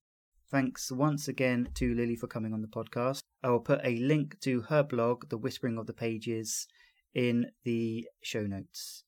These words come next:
And that concludes this episode. Coming up in a few days' time will be the Series two finale, All God's Children. You can find the podcast on Facebook and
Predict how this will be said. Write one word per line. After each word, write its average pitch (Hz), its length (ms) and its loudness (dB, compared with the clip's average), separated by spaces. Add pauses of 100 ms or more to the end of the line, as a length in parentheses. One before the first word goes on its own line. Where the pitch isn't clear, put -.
(300)
And 120 100 0
that 135 140 0
concludes 151 580 4
this 156 240 2
episode. 135 680 4 (100)
Coming 139 280 2
up 139 280 4
in 135 100 0
a 123 60 2
few 160 200 2
days' 127 240 6
time 123 440 2
will 123 160 0
be 120 240 2
the 120 120 -2
Series 123 320 0
two 123 220 -2
finale, 120 680 0
All 139 260 2
God's 117 300 -2
Children. 165 560 0 (440)
You 123 240 2
can 120 260 2
find 160 460 6
the 143 60 4
podcast 139 680 4 (100)
on 127 260 2 (260)
Facebook 175 520 4 (320)
and 131 480 2